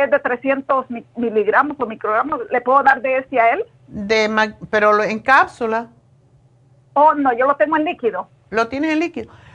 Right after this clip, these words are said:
Speaker 2: Bueno, dale la
Speaker 1: Ajá.
Speaker 2: mitad, porque trescientos es mucho para él.
Speaker 1: Ok, entonces, o, si,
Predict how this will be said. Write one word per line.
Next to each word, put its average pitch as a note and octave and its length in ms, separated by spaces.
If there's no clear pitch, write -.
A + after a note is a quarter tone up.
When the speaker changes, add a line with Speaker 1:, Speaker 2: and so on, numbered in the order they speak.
Speaker 2:
Bueno, B3 320
dale A3 260
la D#4+ 100
Speaker 1:
Ajá. D#4 80
Speaker 2:
mitad, A3+ 560
porque G#3+ 360
trescientos A#3 760
es C4 140
mucho G#3+ 360
para D#3+ 320
él. C3 140
Speaker 1:
Ok, B3 300
entonces, C#4 460
o, C#4 240
si, C4+ 140